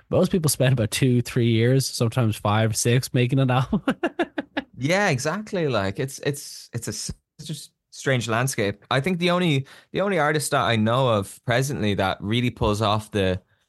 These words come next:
Speaker 2: drop an album the next day, um, shtick is, uh, Tyler, the Creator.
Speaker 1: Yeah, well, he does it every two
Speaker 2: Like
Speaker 1: years, isn't it?
Speaker 2: Like, every two years,
Speaker 1: Yeah.
Speaker 2: he, he records an album, but, like, it's always, like, the day before. He's like, "Yeah, I'm dropping it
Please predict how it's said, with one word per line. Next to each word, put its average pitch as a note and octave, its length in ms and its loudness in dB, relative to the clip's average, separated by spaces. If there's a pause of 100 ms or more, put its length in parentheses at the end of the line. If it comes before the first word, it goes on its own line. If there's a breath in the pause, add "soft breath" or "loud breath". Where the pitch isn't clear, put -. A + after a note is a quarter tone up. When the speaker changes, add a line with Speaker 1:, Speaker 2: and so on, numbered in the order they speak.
(120)
Speaker 2:
drop A2+ 220 0
an G#2+ 80 0
album G2+ 420 2
the G2 80 0
next F#2+ 320 -2
day, G2+ 540 0 (160)
um, F2+ 400 -6 (220)
shtick - 340 -6
is, F#2+ 240 -4
uh, F2+ 360 0
Tyler, A2 300 -2
the F#2 60 -4
Creator. G2 640 -4
Speaker 1:
Yeah, C3 400 2
well, E3+ 120 4
he F3 140 4
does G#3+ 160 2
it F#3 80 4
every C#3+ 180 4
two B2 160 0
Speaker 2:
Like B2 80 4
Speaker 1:
years, A#2+ 280 2
isn't G2 200 -2
it? E3 200 -2 (840)
Speaker 2:
Like, C#3+ 180 2
every F3+ 240 2
two G3 160 0
years, C#3 280 2
Speaker 1:
Yeah. G#2+ 200 2 (200)
Speaker 2:
he, - 60 -4
he A2 220 0 (540)
records A2 320 -2
an G#2 60 0
album, G2+ 300 2
but, A#2 240 2
like, A#2+ 240 0
it's B2+ 140 0
always, C#3 400 2
like, A2+ 320 0
the A#2+ 100 0
day A#2+ 160 2
before. G#2+ 300 2
He's G#2 100 2
like, A#2 160 -2
"Yeah, F#3+ 220 2
I'm E3+ 140 2
dropping D#3+ 300 2
it - 160 -2